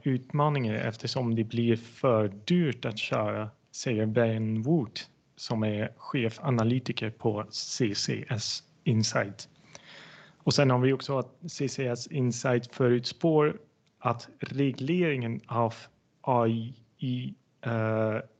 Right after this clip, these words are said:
Europeiska unionen kommer att stanna av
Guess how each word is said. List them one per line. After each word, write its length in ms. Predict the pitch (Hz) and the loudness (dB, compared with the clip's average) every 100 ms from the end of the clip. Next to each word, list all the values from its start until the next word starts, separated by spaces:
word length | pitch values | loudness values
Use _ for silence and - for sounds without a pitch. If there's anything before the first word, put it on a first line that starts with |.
| _ - | _ 0
Europeiska 1200 | 123 123 143 131 127 131 123 - 120 - 123 110 - | 0 0 0 2 2 0 -2 -8 -10 -4 -2 -2 -2
unionen 580 | 120 131 165 139 113 113 | 0 2 2 2 0 -2
kommer 300 | - 117 117 | 0 2 2
att 140 | 110 | -2
stanna 320 | - 117 117 | -6 -2 0
av 280 | 143 156 | 2 2